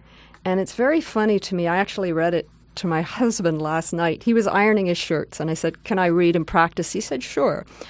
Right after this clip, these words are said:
So he's ironing, and I was telling him, I was saying, "It's funny how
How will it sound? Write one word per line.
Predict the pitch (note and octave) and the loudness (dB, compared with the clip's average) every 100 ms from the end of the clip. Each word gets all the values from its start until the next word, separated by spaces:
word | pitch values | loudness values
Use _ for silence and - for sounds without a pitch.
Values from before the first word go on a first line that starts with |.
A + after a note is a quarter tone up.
| - - | -20 -8
So | - G#3+ | -4 0
he's | A#3 G3+ | 0 2
ironing, | F#3 G3 F#3+ F3 E3+ - | 4 6 4 2 -2 0
and | G3+ A3 | 2 6
I | B3+ | 6
was | D4+ - | 4 0
telling | - C4+ D4+ C4 | 2 4 6 4
him, | G3+ F3+ F3+ - - - - - | 2 0 -4 -12 -20 -20 -20 -4
I | G3 | 0
was | G3+ | 0
saying, | A3+ A3 | 0 0
"It's | G3 - | -2 -4
funny | - D#4 E4 G#3 | 0 2 4 4
how | F3+ F3+ F3 F3 E3+ E3+ | 2 2 2 4 2 0